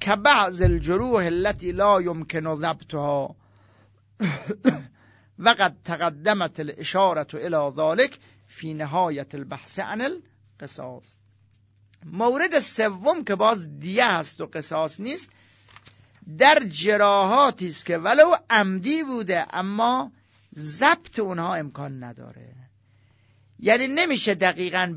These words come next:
به اندازه‌ای که طرف جراحت وارد کرده جراحت وارد کنیم.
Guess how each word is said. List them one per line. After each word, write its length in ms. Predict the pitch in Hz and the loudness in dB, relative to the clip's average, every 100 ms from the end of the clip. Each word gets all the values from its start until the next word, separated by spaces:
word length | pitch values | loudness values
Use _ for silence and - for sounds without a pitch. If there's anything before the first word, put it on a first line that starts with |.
| 135 | -2
به 120 | 196 196 | -2 2
اندازه‌ای 920 | 190 190 185 185 185 180 254 247 185 | -2 -2 2 4 4 6 4 2 -4
که 160 | 160 160 | -6 -8
طرف 460 | 170 170 160 - | -4 -2 -2 -6
جراحت 560 | 143 165 165 160 160 147 | -4 0 2 2 0 -2
وارد 360 | 156 156 151 - | 0 0 -2 -4
کرده 300 | 151 143 139 | -4 -4 -6
جراحت 420 | 131 127 123 123 | -6 -12 -14 -16
وارد 280 | 127 123 _ | -20 -20 _
کنیم. 360 | 127 123 135 | -20 -20 -20